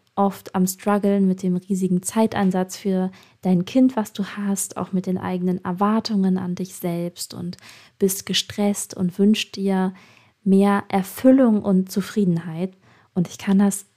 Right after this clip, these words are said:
so nachvollziehen. Und auch wenn du so eingespannt bist und so wenig Zeit hast,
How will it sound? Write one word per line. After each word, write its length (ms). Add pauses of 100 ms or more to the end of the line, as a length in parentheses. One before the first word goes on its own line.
so 460
nachvollziehen. 1040 (1700)
Und 380 (680)
auch 360
wenn 300
du 160
so 520
eingespannt 760
bist 320
und 140
so 200
wenig 320
Zeit 500
hast, 380